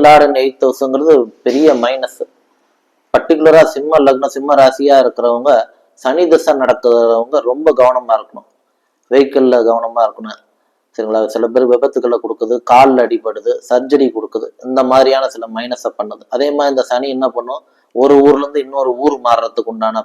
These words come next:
பாயிண்ட்டையும் பண்ணும். அதனால சிம்ம லக்னத்தை பொறுத்த வரைக்கும் ஒரு டெசிஷன் எடுக்கிறீங்கன்னா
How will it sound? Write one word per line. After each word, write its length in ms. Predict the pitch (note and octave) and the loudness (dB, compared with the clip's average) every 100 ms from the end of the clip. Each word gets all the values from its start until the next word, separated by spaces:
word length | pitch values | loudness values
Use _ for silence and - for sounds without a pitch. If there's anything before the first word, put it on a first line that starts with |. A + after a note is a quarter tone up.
| A2 | -4
பாயிண்ட்டையும் 500 | A2 A2 G#2+ C3 - | -4 -6 -10 -10 -6
பண்ணும். 260 | G#2+ A2 - _ _ _ _ - | -8 -8 -16 _ _ _ _ -10
அதனால 200 | A#2 D#3+ C#3 | 0 0 0
சிம்ம 240 | C#3+ D3 E3 | -2 -2 2
லக்னத்தை 440 | C#3+ C3 C3 - B2+ A#2 | 2 0 -4 0 0 0
பொறுத்த 220 | A2 G2+ A2+ | -4 -4 -4
வரைக்கும் 320 | A2+ - - A#2+ | -4 -6 -10 -6
ஒரு 100 | G#2+ G#2 | -4 -2
டெசிஷன் 340 | B2+ - D#3+ | -4 -4 -4
எடுக்கிறீங்கன்னா 500 | C#3 B2+ A#2+ A2+ A#2+ | -2 -2 -4 -6 -14